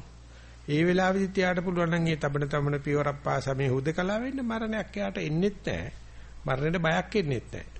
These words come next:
මරණ බය තියෙනවා නම් මේක ගන්නත් බෑ. ඉතින් මේ විදිහට මේ ක්‍රියාවේ, අ, නාම කොටස, රූප කොටස, චේතනා කොටස ක්‍රියාත්ම-,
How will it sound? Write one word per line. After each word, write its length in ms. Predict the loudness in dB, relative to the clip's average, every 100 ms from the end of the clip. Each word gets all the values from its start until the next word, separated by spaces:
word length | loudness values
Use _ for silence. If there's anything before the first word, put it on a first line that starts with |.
| -6
මරණ 340 | 0 2 4
බය 140 | 4
තියෙනවා 280 | 4 2 2
නම් 40 | 4
මේක 180 | 4
ගන්නත් 340 | 2 -2 -2 -4
බෑ. 320 | -6 -8 -12 -12 -12 -14 -14 -14 -12
ඉතින් 300 | -6 0 2
මේ 140 | 4 4
විදිහට 320 | 2 0 0
මේ 160 | 0 0
ක්‍රියාවේ, 760 | 0 0 2 2 2 4 2 0 -6 -14 -16 -18 -20 -20 -20 -18 -6
අ, 100 | -2 0 -2 -2 -4 -8 -12 -18 -20 -20 -20 -20 -18 -16 -6
නාම 300 | -2 0 -2
කොටස, 260 | -2 -2
රූප 240 | -2 -2 -4
කොටස, 300 | -4 -4 -2 -2 -2 -8 -12 -12
චේතනා 460 | -2 -2 0 -2 -2
කොටස 260 | -4 -6
ක්‍රියාත්ම-, 680 | -6 -4 -2 0 -2 -4 -4